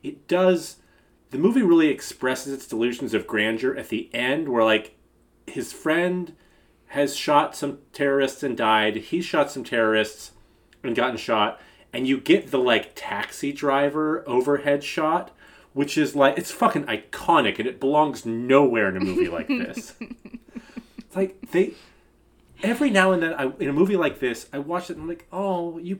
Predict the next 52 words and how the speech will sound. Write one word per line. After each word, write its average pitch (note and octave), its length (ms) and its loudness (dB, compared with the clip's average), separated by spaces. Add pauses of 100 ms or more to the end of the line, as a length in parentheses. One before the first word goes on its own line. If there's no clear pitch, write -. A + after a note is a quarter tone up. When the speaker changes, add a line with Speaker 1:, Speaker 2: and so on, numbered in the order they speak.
(120)
Speaker 1:
poor G#3 320 -6
bastards, F#3 600 -4
you F#3 140 -6
thought A3+ 300 -8
you D3+ 80 -10
were D#3+ 100 -8
making E3+ 380 -8
a B2 60 -8
really F#3 520 -10
Speaker 2:
Art. F3+ 260 0
Speaker 1:
good, D3+ 300 -8
deep - 340 -12
movie." E3 680 -8
Speaker 2:
Yeah. F#3 680 2 (520)
Speaker 1:
This, G3+ 140 0
this C4 140 -2
is, F3+ 40 -18
this G#3+ 140 -4
is C4 80 0
a G3+ 80 6
fart F#3+ 240 8
Speaker 2:
There C#4 80 8
was, E4+ 80 6
Speaker 1:
house D4 140 8
Speaker 2:
like, C#4+ 120 4
Speaker 1:
movie. B3 140 0
Speaker 2:
a A3+ 120 6
Speaker 1:
What G#3 80 6
are G3+ 120 4
you - 80 -4
doing? - 400 2
Speaker 2:
<laughs> D#4+ 80 2
It D#4+ 140 2
is E4 200 0
a C#4 60 -4
fart G#3+ 240 2
house G#3 260 0
movie. G#3 320 -2
There's A#3+ 240 0
a C4 60 -8
Marlon A#3 360 0
Brando C4 400 2
reference B3 460 0
at - 140 -10
some A#3 260 -2
point. A3+ 480 -4 (220)
Speaker 1:
Mm-hmm. B3+ 240 -6
Speaker 2:
It's, C#4 200 2
like, D#4 380 4
kinda F4 320 0
sad, A3 640 2
but G3+ 320 0